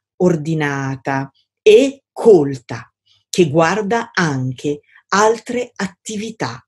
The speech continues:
culturali come la musica o la scrittura. In questo caso Lavinia addirittura ha alle spalle la sua ancella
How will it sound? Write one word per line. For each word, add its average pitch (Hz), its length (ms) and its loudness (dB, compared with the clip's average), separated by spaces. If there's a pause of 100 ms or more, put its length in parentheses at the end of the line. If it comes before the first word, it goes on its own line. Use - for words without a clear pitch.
(100)
culturali 165 920 -4
come 165 240 -4
la 180 140 -2
musica 131 640 -10
o - 100 0
la 143 140 -2
scrittura. - 680 -18 (460)
In 165 120 0
questo 160 320 0
caso 214 380 -2
Lavinia 202 440 -2
addirittura 196 600 -2
ha 156 200 -2
alle 185 260 0
spalle 240 460 -4
la 185 120 -4
sua 131 280 -8
ancella 131 680 -8